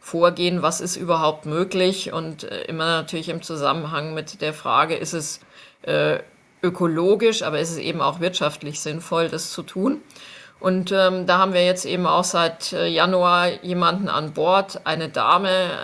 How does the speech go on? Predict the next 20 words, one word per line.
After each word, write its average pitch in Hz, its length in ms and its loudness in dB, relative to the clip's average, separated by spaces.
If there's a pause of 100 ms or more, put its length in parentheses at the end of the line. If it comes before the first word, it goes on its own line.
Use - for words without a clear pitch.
(100)
Head 175 200 0
of 175 120 -2
Sustainability, 170 1080 -2
die 175 100 -4
sich 170 320 -4
ausschließlich 185 640 0
darum 170 340 0
kümmert. 240 400 0 (580)
Ähm, 185 600 2
und 175 100 -2
das 170 160 0
geht 185 220 0
los 180 300 0
mit, 170 380 -2
äh, 156 320 0
dem 165 200 -4
Thema 170 420 2
Rating, 190 680 0
sprich, 175 580 -4
äh, 165 280 2